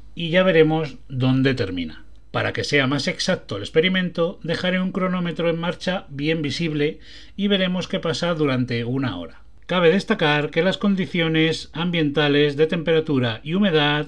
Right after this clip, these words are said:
serán las mismas para ambos experimentos. Puedes observar que durante la primera media hora parece que no pasa nada a simple vista,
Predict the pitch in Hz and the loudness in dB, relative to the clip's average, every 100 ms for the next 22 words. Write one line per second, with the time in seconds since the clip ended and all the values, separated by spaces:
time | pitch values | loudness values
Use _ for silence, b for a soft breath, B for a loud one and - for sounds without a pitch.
0 | - - 120 131 147 131 131 131 131 143 | -8 -6 -2 0 0 0 0 0 2 2
1 | 143 143 143 131 113 120 135 - 120 117 | 0 -2 -4 -2 0 -2 -2 -6 -8 -8
2 | 95 - 131 - - - - 117 120 123 | -6 -6 -6 -14 -20 -16 -2 2 4 2
3 | 120 127 117 143 180 208 - 139 123 117 | -2 -2 0 2 2 0 -2 -2 0 -2
4 | 113 110 107 113 139 117 131 165 196 190 | -2 -6 -4 0 0 2 0 0 2 2
5 | 185 254 B B B 180 196 190 208 190 | 0 -4 B B B -2 -2 0 0 0
6 | 185 185 180 165 170 175 165 123 147 147 | 0 -2 -2 -2 0 0 -2 -2 -4 -4
7 | 131 101 95 - - | -4 -6 -8 -12 -20